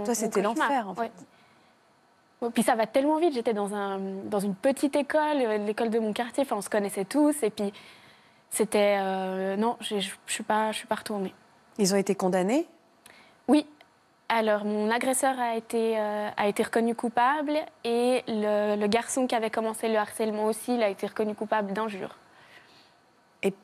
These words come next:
Speaker 1: personne ne s'est manifesté auprès de toi pour s'excuser de ce qui s'est passé, en fait ?
Speaker 2: Alors, ça, oui, je voulais dire, c'est vrai. Euh, un an et demi après le dépôt de plainte, le, le garçon qui m'avait harcelé sur Internet, il m'a fait passer un mot d'excuse par, euh,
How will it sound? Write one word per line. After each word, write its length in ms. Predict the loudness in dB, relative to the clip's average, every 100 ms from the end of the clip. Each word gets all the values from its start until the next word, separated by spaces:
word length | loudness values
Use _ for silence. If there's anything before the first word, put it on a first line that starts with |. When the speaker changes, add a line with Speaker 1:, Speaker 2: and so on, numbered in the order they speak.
| _ -4
Speaker 1:
personne 320 | -2 0 0
ne 60 | 0
s'est 140 | 0
manifesté 520 | -2 -2 -2 -4 -2
auprès 200 | -4 -4
de 60 | -6
toi 160 | -4 -4
pour 120 | -4
s'excuser 440 | -6 -6 -2 -2
de 80 | -2
ce 80 | -4
qui 80 | -6
s'est 120 | -6
passé, 260 | -6 -6
en 60 | -10
fait ? 260 | -10 -10 0
Speaker 2:
Alors, 280 | 2 2 0 -8
ça, 240 | -4 -2
oui, 120 | 0 -2
je 60 |
voulais 140 | -2 -6
dire, 140 | -6
c'est 120 | -8
vrai. 180 | -8 -8 -12 -20 -20 -6 2
Euh, 260 | 2 2 2
un 240 | 4 4
an 220 | 4 4
et 80 | 2
demi 300 | 4 4 4 0 -16 -6
après 380 | -6 -2 0 0
le 60 |
dépôt 240 | 0 0 -2
de 60 |
plainte, 320 | 0 0 0 2
le, 400 | 2 2 0 -2 -6 -10 -12 -4
le 120 | 2 2
garçon 320 | 2 0 -4
qui 140 | -2
m'avait 200 | -2 2 0
harcelé 280 | 0 -4
sur 180 | -4 -4
Internet, 340 | -4 -2 -2 -2
il 80 | -2
m'a 80 | 0
fait 140 | 0
passer 340 | 0 0 0
un 80 | 0
mot 140 | 2 0
d'excuse 520 | 0 -2 -4 -4 -4 -8 -20 -20 -20 -20 _ 0
par, 180 | 0 2
euh, 400 | 0 0 -2